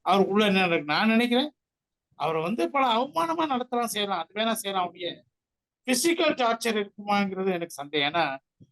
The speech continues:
அவர் ஒரு பிரபல்யமான ஆளு, அவர் கை மேல கை வைக்கிறதுக்கு காவல்துறை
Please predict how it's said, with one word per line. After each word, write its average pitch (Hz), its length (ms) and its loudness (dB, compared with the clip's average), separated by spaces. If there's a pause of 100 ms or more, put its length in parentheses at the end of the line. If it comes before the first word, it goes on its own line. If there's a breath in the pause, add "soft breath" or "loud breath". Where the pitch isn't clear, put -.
(120)
அவர் 262 240 4
ஒரு 254 280 6
பிரபல்யமான 262 600 4
ஆளு, 190 300 -4 (1120)
அவர் 247 300 2
கை 247 300 2
மேல 240 220 2
கை 226 200 -2
வைக்கிறதுக்கு 202 680 -4
காவல்துறை 170 720 0